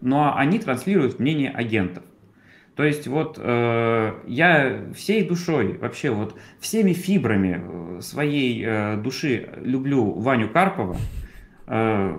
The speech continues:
прям обожаю его, но в футболе он понимает, э, не больше вот, вот этой, э, вот этой бутылки. А, то есть как болельщик он может че-то сказать про футбол,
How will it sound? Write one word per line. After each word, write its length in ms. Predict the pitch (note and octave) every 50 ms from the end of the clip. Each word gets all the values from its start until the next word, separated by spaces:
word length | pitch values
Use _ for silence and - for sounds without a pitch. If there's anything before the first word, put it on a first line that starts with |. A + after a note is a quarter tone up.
| - - -
прям 300 | - C3 D3 C#3+ B2+ -
обожаю 540 | - B2 C3 C#3 C3 C3 B2 A2 F#2+ F#2 F#2
его, 480 | G2+ A#2 C3+ F3+ A3 A#3 A3+ G#3+ - - - - - - - -
но 120 | A#2+ D#3
в 60 | E3+ -
футболе 640 | - F3 C#3+ C#3 F3+ B3+ C4+ G#3 D3+ A#2+ G#2+ - - -
он 260 | C#3 F3+ G3 F#3+ -
понимает, 600 | D#3+ C#3+ C#3 C3+ D3 F#3 G#3 G3+ F#3+ F3 F3+ -
э, 500 | - - B2 B2 B2+ A#2+ A#2 A2+ A2 A2
не 140 | G#2+ A#2+ B2+
больше 360 | A#2+ C#3 F3 G3 F#3+ - D3
вот, 320 | B2 C3+ D#3 D3+ - - - -
вот 180 | E2+ A2 A#2 C3+
этой, 420 | D3 D3 D3 C3+ B2 A#2+ A2+ - -
э, 300 | G#2+ G#2+ A2 G#2+ G#2 G#2
вот 160 | G2+ G#2 D3
этой 160 | D3+ - A#2
бутылки. 480 | F#2+ A#2+ B2+ - A#2 G2 F2+ - - - - - - - - - - - - - - - A#2 -
А, 680 | - - A2+ A#2 A#2 A2+ A2+ A2 G#2 G2+ E2 - - - A#2 A2+ -
то 80 | C3+
есть 360 | D3+ D3+ D3 - - - - - - -
как 220 | F#3 F3 C#3+ B2
болельщик 540 | C3 E3 G#3+ D4+ E4+ D4+ - - E3 - F3+
он 100 | G3 A3+
может 260 | B3 B3 F3 D3 B2+
че-то 180 | - D#3 C#3 -
сказать 400 | - - C#3+ C#3 C3+ B2 G2+ -
про 100 | A2 A2
футбол, 600 | - - D3 D3 D3+ G#3 C4 D4+ D4+ D4+ - -